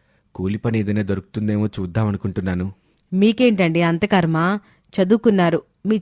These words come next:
Speaker 2: చదువుకు తగ్గట్టుగా చిన్న ఉద్యోగం ఏదో చూసుకుంటే బాగుంటుంది కదా. ఏదో మావయ్య గారికి తోడుగా ఇన్నాళ్ళు వ్యాపారంలో కూర్చున్నారు, అంతేగాని చదువులే కాదు కదా.
Speaker 1: ఉద్యోగం దొరకటం అంత సులువైన పని కాదు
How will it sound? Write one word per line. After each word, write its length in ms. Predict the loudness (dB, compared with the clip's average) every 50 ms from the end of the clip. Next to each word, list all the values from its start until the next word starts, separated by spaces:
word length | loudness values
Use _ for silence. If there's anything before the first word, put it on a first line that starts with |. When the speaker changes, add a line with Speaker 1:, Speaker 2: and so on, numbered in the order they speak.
| -2 -2
Speaker 2:
చదువుకు 240 | 0 0 -2 -2 -2
తగ్గట్టుగా 520 | -2 -2 -2 0 -2 -4 -4 0 -2 -2
చిన్న 280 | -2 0 -2 2 2 2
ఉద్యోగం 360 | 0 4 4 4 4 6 6
ఏదో 120 | 4 4
చూసుకుంటే 520 | 2 2 -2 -2 -2 -2 -2 -2 0 0 2
బాగుంటుంది 540 | 2 4 4 4 4 4 4 4 2 2
కదా. 320 | 2 2 0 0 0 -2 -4 -6 _ _ _ _ _ _ _
ఏదో 180 | -2 2 4 4
మావయ్య 380 | 4 4 4 4 4 4 4
గారికి 280 | 4 4 2 2 0 -2
తోడుగా 400 | 0 2 2 2 2 0 0 0
ఇన్నాళ్ళు 480 | 0 0 0 0 0 0 2 2 2 2
వ్యాపారంలో 580 | 2 2 2 2 2 0 0 0 2 0 0
కూర్చున్నారు, 760 | 0 0 -2 -2 -2 -2 -4 -2 -2 -2 0 0 -2 -2 -4 -6 -10 _ _ _ _ _ -6
అంతేగాని 460 | -6 -4 0 0 2 2 4 2 2 2 2
చదువులే 320 | 2 4 4 4 4 2 0
కాదు 300 | 0 0 0 0 0 0
కదా. 320 | -2 0 0 0 -2 -2 -6 _ _ _ _ _ _ _ _ -4
Speaker 1:
ఉద్యోగం 400 | -2 0 4 4 4 4 4 2
దొరకటం 440 | 2 2 2 0 -2 -2 -2 -2 -4 -6 _ _ _ _ _ _ _ -4
అంత 160 | -2 0 0
సులువైన 460 | -2 -2 -2 -2 0 2 2 2 2
పని 260 | 0 0 -2 -2 -2 -2
కాదు 240 | -2 -2 -2 -2